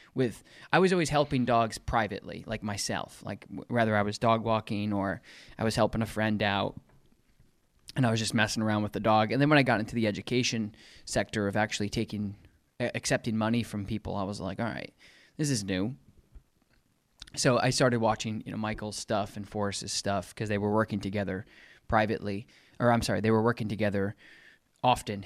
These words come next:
at Learberg or at Michael's school. And you see all these old videos of Forrest and Michael doing, uh, bite work and Mondio ring stuff. And it was just cool 'cause I really looked up to 'em. I still do.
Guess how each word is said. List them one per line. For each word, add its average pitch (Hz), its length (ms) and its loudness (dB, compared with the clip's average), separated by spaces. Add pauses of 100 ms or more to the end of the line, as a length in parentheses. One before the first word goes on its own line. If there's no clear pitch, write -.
(100)
at - 160 -10
Learberg 117 640 2
or 87 160 -4
at 76 140 -4
Michael's 110 320 -4
school. 101 460 -4
And 87 180 -10 (120)
you 117 80 -8
see 123 160 -2
all 107 80 2
these 107 240 -4
old 110 280 2
videos 104 420 2
of 90 160 -6 (260)
Forrest 113 300 -2
and 107 100 -4
Michael 104 480 -2 (140)
doing, 101 320 -2
uh, 92 260 -8
bite 117 200 0
work 113 340 -2
and 98 80 -8
Mondio 110 340 -2
ring 107 160 -2
stuff. 110 300 -2
And 107 80 -6
it 98 40 -4
was 98 100 -6
just 98 160 -8
cool 113 280 0
'cause 101 140 -10
I 101 60 -4
really 117 240 0
looked 107 240 -2
up - 160 0
to 110 180 -2
'em. 101 140 -2
I 101 80 -6
still 110 220 -2
do. 101 300 -2